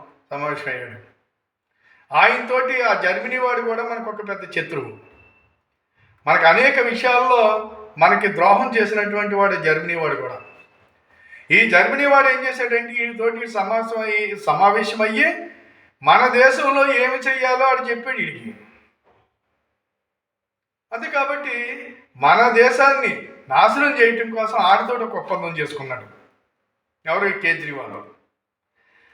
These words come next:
అందుకని చెప్పి కేజ్రీవాల్ని అరెస్ట్ చేసినందుకు కానీ ఈ రెండు దేశాలు మాట్లాడినాయి.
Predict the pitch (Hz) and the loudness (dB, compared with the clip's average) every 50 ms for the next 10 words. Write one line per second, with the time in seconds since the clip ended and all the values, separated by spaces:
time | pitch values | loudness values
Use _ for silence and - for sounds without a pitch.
0 | _ _ - 233 240 285 285 285 285 285 285 277 262 269 285 277 - 226 247 240 | _ _ 2 2 4 4 4 4 4 4 4 2 2 2 -2 0 2 4 4 4
1 | 240 262 269 277 277 277 269 262 240 233 233 233 - - 277 262 233 240 247 240 | 2 -2 -2 -2 2 2 2 2 2 0 0 -2 -4 -4 -4 -4 -4 -4 -6 -6
2 | 233 233 233 240 240 240 269 240 208 208 214 214 240 233 233 226 220 220 214 208 | -6 -6 -6 -6 -4 -4 -2 -2 -2 -2 -2 -2 -2 -2 0 0 -4 -4 -4 -4
3 | 190 175 170 - 151 143 143 143 135 113 - | -4 -4 -4 -4 -6 -8 -8 -8 -12 -16 -18